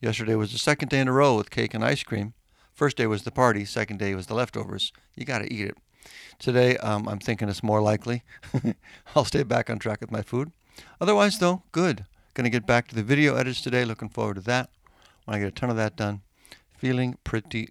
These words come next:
good. So now let's just quick talk about the tracking sheet for the week. The first week, eight eleven, you can see that was the implosion day. Got the run in the morning, and then everything was just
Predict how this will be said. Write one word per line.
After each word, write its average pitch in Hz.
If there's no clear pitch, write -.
good. 104
So 117
now 139
let's 160
just 160
quick -
talk 143
about 117
the 107
tracking 131
sheet -
for 107
the 104
week. 107
The 104
first 135
week, 143
eight 113
eleven, 131
you 117
can 107
see 131
that 117
was 123
the 123
implosion 127
day. 92
Got 110
the 113
run 123
in 131
the 120
morning, 123
and 104
then 101
everything 117
was 101
just -